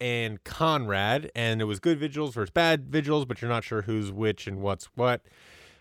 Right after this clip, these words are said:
Uh, and then Aura and Kevin ran away, and Aura was upset she ran, but Kevin had stolen the prophecy off the wall,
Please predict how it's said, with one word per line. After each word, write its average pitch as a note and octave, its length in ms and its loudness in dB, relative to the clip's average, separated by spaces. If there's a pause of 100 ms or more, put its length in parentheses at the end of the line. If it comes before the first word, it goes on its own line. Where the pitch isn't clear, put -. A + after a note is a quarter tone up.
(200)
Uh, A2+ 340 6
and A2+ 160 -2
then A2 220 0
Aura C#3 320 6
and A#2 200 -2
Kevin A#2 400 -2 (140)
ran F3+ 360 8
away, A#2 400 4 (640)
and A#2+ 360 0
Aura C3 260 4
was B2 120 2
upset C3 320 2
she D3+ 160 -2
ran, E3+ 320 4
but C3+ 240 -4
Kevin D#3+ 440 2
had C3 300 -2
stolen C#3+ 640 0
the A#2+ 140 0
prophecy G#3+ 600 2
off F2+ 300 0
the F#2+ 80 0
wall, G2 420 4